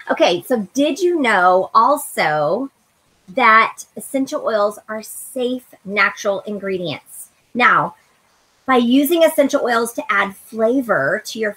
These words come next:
food and enhance your cooking, you're not only gonna have endless options for making healthy and creative meals, but you can also rest easy knowing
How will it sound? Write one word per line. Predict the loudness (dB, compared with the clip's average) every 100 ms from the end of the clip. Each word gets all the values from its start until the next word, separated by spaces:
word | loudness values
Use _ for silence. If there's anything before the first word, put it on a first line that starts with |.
| _
food | -2 0 0
and | -2
enhance | -4 -4 -4 -2
your | -4
cooking, | -4 -6 -4
you're | -2 2
not | 2 2
only | 0
gonna | 0 -2
have | 2 2 0 _ -2
endless | 0 4 2 4
options | 4 4 0 -6 -6 -6
for | -4
making | -4 -4 -12
healthy | -4 -4 -2 -8
and | -8
creative | -6 -6 -4 -2
meals, | 0 2 0 -2 -2
but | 2 2 2 -6 _ _ _
you | -12
can | -8 -4
also | -2 0 -2 2
rest | 0 0 -6
easy | -4 0
knowing | 0 2 0 0 -4